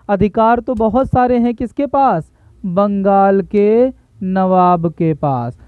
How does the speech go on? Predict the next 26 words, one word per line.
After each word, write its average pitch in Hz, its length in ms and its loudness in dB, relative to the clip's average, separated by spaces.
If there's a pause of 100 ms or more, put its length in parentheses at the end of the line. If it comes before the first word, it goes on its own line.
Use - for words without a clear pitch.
(200)
लेकिन 214 800 0 (1800)
लेकिन 226 600 0 (120)
अ-, 208 220 -4
सॉरी, 202 300 0
अ-, 190 340 -4 (100)
अधिकार 214 460 0
रहित 240 260 0
उत्तरदायित्व, 165 580 -6 (260)
अधिकार 226 560 0
तो 277 220 -2
बिल्कुल 247 420 -2
नहीं 294 280 4
है 220 280 0
बंगाल 247 380 0
के 247 100 -6
नवाब 220 260 0
के 208 120 -8
पास, 151 280 -4 (260)
लेकिन 202 320 0
वो 202 200 2
उत्तरदायित्व 170 880 -2 (260)
रखता 185 420 -2
है, 160 160 -2
उसकी 175 240 -4
responsibility 180 800 -2
है। 180 260 0